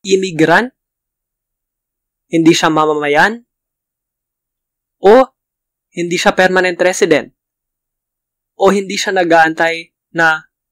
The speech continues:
ma-naturalize, maging mamamayan doon, hindi siya naghihintay na ma-recognize doon, o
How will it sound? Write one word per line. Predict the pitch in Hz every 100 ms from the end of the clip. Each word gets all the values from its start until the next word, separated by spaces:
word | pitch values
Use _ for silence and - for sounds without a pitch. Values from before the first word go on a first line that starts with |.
| -
ma-naturalize, | 160 156 170 190 175 170 208 226 - - _ -
maging | 170 160
mamamayan | 160 156 156 151 147 147
doon, | 135 151 214 226 _ _ _ _ _ _ _ _ _ _ _
hindi | - 170
siya | 185
naghihintay | 180 160 165 165 160 165 156
na | 151 - _ _ -
ma-recognize | 160 160 175 180 156 156 151 -
doon, | 131 160 240 _ _ _ _ _ _ _ _ _ _ _ _ _ _ _ _ _ _ _ _ _ _ _ _ -
o | 185 214